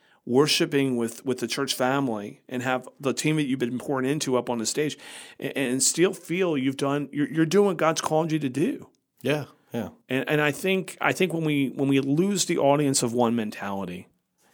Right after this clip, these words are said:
Speaker 1: uh, our worship wars go a little nuts and
Speaker 2: Hmm,
Speaker 1: crazy,
Speaker 2: yeah.
Speaker 1: and i-, it's like, what, what are we, what are we talking about here? You know, what,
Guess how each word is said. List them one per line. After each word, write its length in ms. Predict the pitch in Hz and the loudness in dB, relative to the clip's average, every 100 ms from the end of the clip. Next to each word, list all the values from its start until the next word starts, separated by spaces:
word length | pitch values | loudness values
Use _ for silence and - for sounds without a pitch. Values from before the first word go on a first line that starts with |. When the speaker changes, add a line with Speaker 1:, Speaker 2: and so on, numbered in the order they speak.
| _ _ _ _ - | _ _ _ _ -8
Speaker 1:
uh, 300 | 101 101 98 | -6 -6 -4
our 120 | 117 | -2
worship 520 | 113 117 123 131 98 - _ | 0 0 0 -4 -6 -10 _
wars 480 | 113 117 110 104 - - - | -8 -4 -4 -4 -8 -10 -8
go 200 | 110 104 | -6 -6
a 40 | |
little 280 | 104 101 98 | -6 -8 -8
nuts 340 | 98 95 - | -10 -8 -8
and 80 | 92 | -4
Speaker 2:
Hmm, 100 | 110 | -4
Speaker 1:
crazy, 300 | 101 101 104 | -4 -6 -2
Speaker 2:
yeah. 120 | 107 95 95 87 | 0 -2 -6 -12
Speaker 1:
and 240 | 87 85 107 | -14 -14 -10
i-, 40 | |
it's 380 | 98 107 101 - | -8 -8 -6 -4
like, 220 | 104 101 | -6 -4
what, 160 | 123 120 | -4 -2
what 120 | 127 | -2
are 40 | |
we, 200 | 147 131 | -2 -4
what 180 | 98 117 | -4 -4
are 40 | 165 | -4
we 100 | 147 | -4
talking 380 | - 110 135 | -4 -6 -6
about 300 | 101 80 80 | -10 -10 -14
here? 300 | - 92 - - - | -14 -16 -16 -20 -14
You 120 | 107 | -10
know, 200 | 101 110 | -8 -6
what, 300 | 107 - | -8 -10